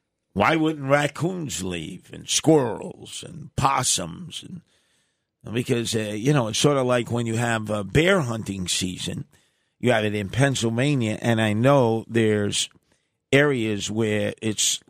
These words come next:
you actually s-, have Jersey, New York, and Pennsylvania all in equal proximity. You'll notice that when the shots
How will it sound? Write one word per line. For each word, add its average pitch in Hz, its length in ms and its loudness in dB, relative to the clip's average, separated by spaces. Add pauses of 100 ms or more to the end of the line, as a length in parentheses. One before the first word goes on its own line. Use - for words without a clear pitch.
(360)
you 120 240 2
actually 113 480 0
s-, - 280 -2
have 104 220 2
Jersey, 139 600 4
New 120 240 2
York, 120 480 4
and 101 140 -4
Pennsylvania 117 720 0
all 135 320 6
in 113 260 -2
equal 117 640 -2
proximity. 104 720 0 (560)
You'll 123 280 4
notice 135 460 4
that 110 140 0
when 113 260 -2
the 104 140 -2
shots - 760 0